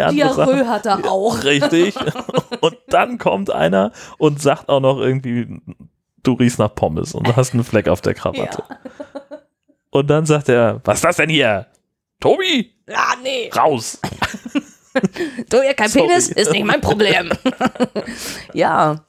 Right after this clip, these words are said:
Speaker 1: also, also, äh, ich fand, ich fand das auch ganz gruselig. Und also meine Freundin, äh, die sagt halt auch so rein von der, von der Rechtssituation her, das ist absoluter, furchtbarer Humbug und es wird ganz dringend Zeit, das zu ändern, weil das
Speaker 2: Hm.
Speaker 1: ist, das macht überhaupt keinen Sinn.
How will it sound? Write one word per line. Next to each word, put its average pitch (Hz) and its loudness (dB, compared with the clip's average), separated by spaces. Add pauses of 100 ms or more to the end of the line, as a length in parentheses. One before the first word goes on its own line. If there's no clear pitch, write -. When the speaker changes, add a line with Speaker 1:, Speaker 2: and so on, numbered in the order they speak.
(100)
Speaker 1:
also, 220 2
also, 214 0
äh, 170 0
ich 214 2
fand, - 0
ich 196 -2
fand 226 0
das - -6
auch - -2
ganz 190 0
gruselig. 180 0
Und 156 -2
also 180 0
meine 170 2
Freundin, 180 2
äh, 165 -2
die 160 -6
sagt 170 0
halt 160 0
auch 165 2
so 160 0
rein 165 0
von 165 -4
der, 151 2
von 151 -8
der 151 -4
Rechtssituation 180 -2
her, 175 0 (240)
das 151 -2
ist 175 0
absoluter, 220 2
furchtbarer 196 -2
Humbug 196 0
und 160 -6
es - -4
wird 180 -2
ganz 220 -4
dringend 196 -2
Zeit, 185 0
das 180 -6
zu - -4
ändern, 170 0
weil 156 4
das 113 2
Speaker 2:
Hm. 185 0
Speaker 1:
ist, - -2 (400)
das 185 -6
macht 202 -2
überhaupt 196 0
keinen 196 2
Sinn. 214 2